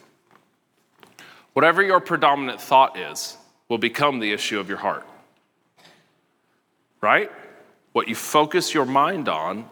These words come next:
ultimately will become the issue of your heart. The Bible says that out of the abundance of the heart, the mouth speaks. You wanna know what else the Bible says about your mouth?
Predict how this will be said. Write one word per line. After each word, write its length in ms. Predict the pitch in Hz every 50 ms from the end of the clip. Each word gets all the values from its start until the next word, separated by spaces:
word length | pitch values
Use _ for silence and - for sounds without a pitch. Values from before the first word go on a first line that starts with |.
| - -
ultimately 720 | 123 135 170 170 - - 120 113 107 - 107 107 104 107
will 240 | 110 101 104 110 107
become 480 | 95 107 107 - - 135 139 131 123 110
the 140 | 98 95 95
issue 280 | 95 - - - 104
of 100 | 104 104
your 100 | 120 123
heart. 260 | 127 139 135 - - - - - _ _ _ _ _ _ _ _ _ _ _ _ _ _ _ _ _ _ _ _
The 60 | -
Bible 420 | 110 104 131 135 160 202 254 190 127
says 360 | - - - 117 107 117 117
that 120 | 123 117
out 160 | 117 117 117 113
of 100 | 110 104
the 100 | 113 110
abundance 420 | 107 101 110 107 107 104 98 -
of 80 | 107 92
the 60 | -
heart, 500 | - - 160 180 - 135 - - - -
the 60 | -
mouth 260 | 123 131 127 120 -
speaks. 680 | - - - - - 80 - - - - - - - - _ _ _ _ _ _ _ _ _ _ _
You 60 | - 101
wanna 140 | 101 104
know 120 | 107 107 107
what 100 | 110 110
else 200 | 110 117 117 -
the 100 | - 127
Bible 280 | 110 123 120 123 123
says 260 | 117 - - 135 127 120
about 180 | 120 131 127
your 100 | 98 127
mouth? 460 | 127 131 139 147 156 170 170 - -